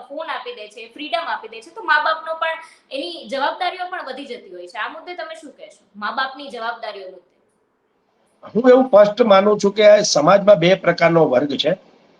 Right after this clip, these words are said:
Speaker 2: અ, કાલે રેલી પછી પણ કોઈ મીડિયાના એક બેન કોઈ કહેતા હતા કે તમે તો સ્ત્રી ઉપર, અ, અંકુશ મૂકો છો, તમારી સંકુચિતતા છે, તમારી સંકુચ માનસિકતા છે.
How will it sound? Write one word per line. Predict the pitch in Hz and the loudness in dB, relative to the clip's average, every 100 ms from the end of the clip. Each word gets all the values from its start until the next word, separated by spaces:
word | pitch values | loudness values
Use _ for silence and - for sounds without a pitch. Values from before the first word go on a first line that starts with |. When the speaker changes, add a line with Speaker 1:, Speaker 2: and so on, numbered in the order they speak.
| - | 2
Speaker 2:
અ, | 151 165 | 4 4
કાલે | - 151 196 220 | 4 4 6 6
રેલી | 202 214 214 | 6 4 4
પછી | 180 175 202 | 2 2 2
પણ | 202 | 2
કોઈ | 196 196 196 | 4 4 2
મીડિયાના | 180 165 160 180 180 180 175 - | 2 0 4 4 6 6 4 2
એક | 165 165 - | -6 -4 0
બેન | 160 147 156 160 151 | 0 4 2 2 -4
કોઈ | - 151 | -4 -2
કહેતા | 151 160 | 0 2
હતા | 170 156 | 2 2
કે | 147 | 2
તમે | 151 160 | 2 0
તો | 170 | 0
સ્ત્રી | 165 - 185 208 | -4 -2 0 2
ઉપર, | 190 202 190 185 170 - _ _ - | 2 6 6 8 4 2 _ _ 4
અ, | 151 156 156 156 151 147 | 8 10 10 10 8 6
અંકુશ | 185 214 277 254 | 2 2 2 4
મૂકો | 165 160 156 151 | 4 2 4 2
છો, | 131 | 4
તમારી | 147 175 185 | 4 4 4
સંકુચિતતા | 165 185 - 294 285 226 - 180 143 | 4 2 4 2 4 0 2 4 4
છે, | 131 | 2
તમારી | 127 165 196 | 2 4 4
સંકુચ | 180 175 - 240 226 | 4 0 0 -2 2
માનસિકતા | 180 180 - 208 170 139 | 2 2 0 0 0 0
છે. | - | -4